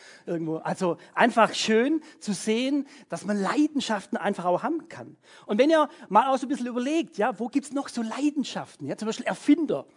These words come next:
Wir werden nachher mal auf Dampfmaschinen kommen. James Watt, wenn man dem sein Leben so anguckt, was der alles gemacht hat, um seine Dampfmaschine zu entwickeln, rauszubringen. Hey, was für eine Leidenschaft.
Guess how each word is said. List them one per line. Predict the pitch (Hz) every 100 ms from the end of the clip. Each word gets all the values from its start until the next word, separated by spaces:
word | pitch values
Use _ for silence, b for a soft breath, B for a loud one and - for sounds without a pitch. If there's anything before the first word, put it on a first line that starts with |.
| b b b
Wir | - 175
werden | 202 196
nachher | 220
mal | 226 208
auf | 208 -
Dampfmaschinen | 226 330 269 233 - 196 151
kommen. | 147 135 139
James | 208 226 - 190
Watt, | 254 - - B
wenn | B
man | 190
dem | 220 240
sein | 214 208
Leben | 240 294 285 277
so | 240
anguckt, | 214 277 - 233
was | 214 202
der | 226 226
alles | 226 202
gemacht | 214 196 254 -
hat, | 240
um | 233 233
seine | 214 208
Dampfmaschine | 196 285 311 240 208 220 220 220 220 B B
zu | 233
entwickeln, | 208 175 254 254 165
rauszubringen. | 180 285 - 226 190 226 226 214 B B
Hey, | - 202 175
was | - - -
für | 254
eine | 220 226 208
Leidenschaft. | 202 269 262 - 139 -